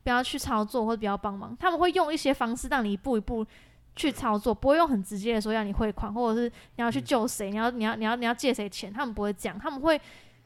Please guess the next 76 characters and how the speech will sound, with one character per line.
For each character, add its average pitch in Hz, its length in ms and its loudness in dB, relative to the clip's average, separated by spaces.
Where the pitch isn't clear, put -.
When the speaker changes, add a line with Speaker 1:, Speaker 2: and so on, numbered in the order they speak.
Speaker 1:
就 339 100 -2
是 339 100 -2
好 254 140 4
像 359 160 4
会 370 80 6
给 269 220 0
你 240 120 -4
一 277 60 -4
些 262 220 0
东 240 200 0
西， 240 240 -4
好 220 120 2
像 277 100 2
会 339 100 2
给 247 220 -2
你 220 160 -2
一 - 20 -4
些， 233 360 -2
好 240 220 4
像 339 100 6
是 349 60 -2
在 349 120 8
帮 294 240 0
助 277 220 0
你， 202 240 -8
然 233 160 0
后 285 320 6
让 294 180 0
你 208 140 -2
就 247 120 -4
是 254 60 -4
掉 254 180 2
到 233 140 4
这 226 100 -4
个 208 80 -2
陷 220 240 -4
阱 202 140 -10
里 214 80 -14
面， 214 220 -12
而 247 100 -2
不 254 160 2
会 294 80 8
觉 233 160 0
得 208 80 0
说 220 240 -4
一 269 60 -4
开 247 220 -2
始 214 180 -8
就 226 100 -4
是 240 80 0
第 247 160 -4
一 240 60 -4
直 214 160 -10
觉 202 160 -4
是 202 100 -8
诈 185 220 -4
骗， - 260 -8
然 233 120 0
后 247 60 0
他 311 80 2
们 262 100 0
会 254 200 2
用 320 180 6
很 226 420 2
有 220 180 2
耐 269 220 4
心， 226 220 -2
比 269 80 -4
你 311 80 -6
还 269 160 -4
有 226 60 2
耐 240 200 4
心 220 140 -2
的 214 60 0
方 202 240 -6
式， 208 240 -12